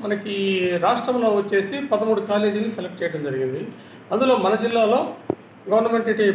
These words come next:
బాయ్స్ ఒంగోలుని సెలెక్ట్ చేయడం జరిగింది. కాబట్టి దీనికి సంబంధించి మేము ఒక విస్తృతమైన ప్రోగ్రాం ఆ రోజు జరుపుతున్నాము. ఆ రోజు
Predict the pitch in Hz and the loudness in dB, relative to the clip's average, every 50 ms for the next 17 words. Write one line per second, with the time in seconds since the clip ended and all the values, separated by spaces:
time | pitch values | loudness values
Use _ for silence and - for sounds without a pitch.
0 | 156 180 185 185 - - - - - - - - - - 208 190 202 208 208 202 | 4 2 2 2 0 -4 -8 -12 -16 -18 -20 -20 -18 -8 -2 0 2 2 2 2
1 | 226 214 - 170 180 175 - - 190 160 160 151 147 139 139 139 139 135 160 220 | 0 0 -2 -4 -6 -6 -6 -6 -6 -4 -2 -2 -2 -2 -2 -2 -2 -2 -2 -4
2 | - - - - - - - - - - - - - - - - - - - - | -4 -6 -10 -12 -16 -18 -20 -20 -20 -20 -20 -20 -20 -20 -20 -20 -20 -20 -20 -20
3 | - - - - - - - - - - - - - - - - - 233 247 247 | -20 -20 -20 -20 -20 -20 -20 -20 -20 -20 -20 -20 -20 -20 -20 -4 0 0 0 2
4 | 262 247 247 311 311 302 - - - - - - 175 196 247 247 254 226 208 - | 0 -2 -2 -2 -2 -2 -6 -10 -16 -20 -18 -12 -6 -4 -2 -2 -2 -2 -2 -2
5 | 220 233 247 277 254 247 247 247 247 233 226 214 214 214 226 262 - - 226 180 | -2 -2 0 -2 -2 -2 -2 -4 -2 0 2 4 4 4 4 2 0 -2 -2 0
6 | 196 190 190 196 - - 240 - 233 226 214 208 208 202 196 196 208 208 202 190 | 0 0 0 -2 -4 -10 -6 -2 -2 0 0 0 0 0 0 2 2 2 2 2
7 | 175 175 185 175 170 170 160 151 - 170 147 143 139 139 147 170 220 254 - - | 2 2 0 0 0 -2 -2 -4 -6 -4 -4 -2 -2 -2 -2 -4 -4 -6 -10 -14
8 | - - - - - - - - 185 202 233 262 247 247 | -18 -20 -20 -20 -20 -6 -2 0 2 2 2 2 4 2